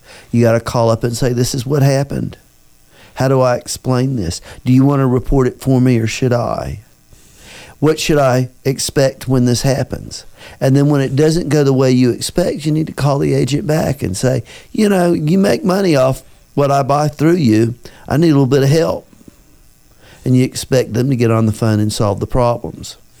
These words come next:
But you gotta keep good notes. The worst thing in the world is when somebody calls, "I don't know what I said. I don't know what they asked. I don't know who I'm dealing with." Then it's almost impossible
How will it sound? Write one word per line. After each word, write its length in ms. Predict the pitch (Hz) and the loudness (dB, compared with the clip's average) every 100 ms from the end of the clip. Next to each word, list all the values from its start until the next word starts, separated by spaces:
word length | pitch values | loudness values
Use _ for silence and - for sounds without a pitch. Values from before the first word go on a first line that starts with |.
| _ _ _ _ _ _ - - - | _ _ _ _ _ _ -14 -14 -8
But 160 | 117 107 | -6 -2
you 120 | 107 | 0
gotta 280 | 104 113 113 | 2 2 2
keep 340 | - 107 - | -2 -6 -6
good 220 | - 104 | -2 -2
notes. 460 | 90 90 78 - - - - - | 0 -2 -4 -12 -18 -16 -18 -8
The 140 | 127 120 | -2 2
worst 440 | 113 127 131 - | 2 2 0 -2
thing 240 | 123 113 | -2 0
in 140 | 110 107 | 2 0
the 100 | 113 | 0
world 400 | 113 117 107 - | 0 0 0 -4
is 140 | 113 | -6
when 140 | 113 104 | -6 -6
somebody 420 | 123 113 107 101 | -4 -2 -2 -4
calls, 360 | - 101 98 87 - - | -4 -2 -2 -6 -14 -10
"I 160 | - 104 | -4 0
don't 140 | 143 | 0
know 100 | 165 | 0
what 120 | 120 | 0
I 100 | 90 | 0
said. 380 | 87 - 90 95 - - - | -2 -4 -6 -6 -10 -14 -4
I 100 | 143 | -2
don't 120 | 170 | 0
know 100 | 139 | 0
what 140 | 110 | -2
they 280 | - 92 98 | -2 -2 -2
asked. 240 | 90 95 - - | -2 -6 -12 -8
I 80 | 165 | -4
don't 120 | 175 | -2
know 120 | 156 | 0
who 160 | 135 131 | 2 2
I'm 120 | 104 | 0
dealing 380 | 104 104 92 95 | 0 0 0 0
with." 280 | 90 98 110 110 - - - - - - - | -2 -4 -6 -12 -16 -20 -20 -20 -20 -20 -6
Then 240 | 127 143 156 | 0 2 2
it's 200 | 135 120 | -2 0
almost 460 | 131 131 127 - | 0 2 2 0
impossible 960 | 120 113 123 135 151 151 - 135 101 | 0 0 0 0 0 -2 -4 -4 -4